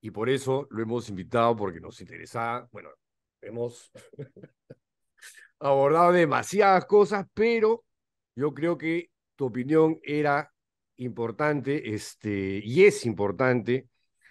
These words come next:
en estos tiempos donde necesitamos sacar gente de todas partes, de la izquierda, de la derecha, del centro, del se-, de los pocos liberales que existen en este país, no sé, o sea,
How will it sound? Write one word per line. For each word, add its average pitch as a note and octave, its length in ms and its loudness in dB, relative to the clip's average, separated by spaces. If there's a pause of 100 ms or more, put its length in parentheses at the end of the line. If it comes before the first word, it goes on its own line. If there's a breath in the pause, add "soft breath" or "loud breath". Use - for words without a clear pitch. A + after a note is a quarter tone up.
(220 soft breath)
en F#2 160 -10
estos B2+ 280 -2
tiempos C3+ 360 2
donde C3 360 0
necesitamos A2+ 920 -6 (760)
sacar - 460 -8
gente D3+ 580 -4
de F#2 160 -6
todas D3+ 420 0
partes, D3+ 500 -4
de G#2+ 80 -8
la F#2 80 -18
izquierda, D#3+ 420 -4
de C3+ 120 0
la E2+ 100 -6
derecha, D3 400 -4
del G2+ 180 -4
centro, D#3+ 440 -4
del F#2 1000 -10
se-, F2+ 220 -12 (960)
de A2 120 -10
los G#2+ 120 -10
pocos F3+ 280 -2
liberales C#3 480 2
que - 120 -20
existen D3 360 -4
en D3 120 -2
este D#3+ 200 -2
país, C3+ 500 -6 (680)
no A#2 80 -12
sé, - 300 -6 (180)
o G2 80 -20
sea, B2 500 -4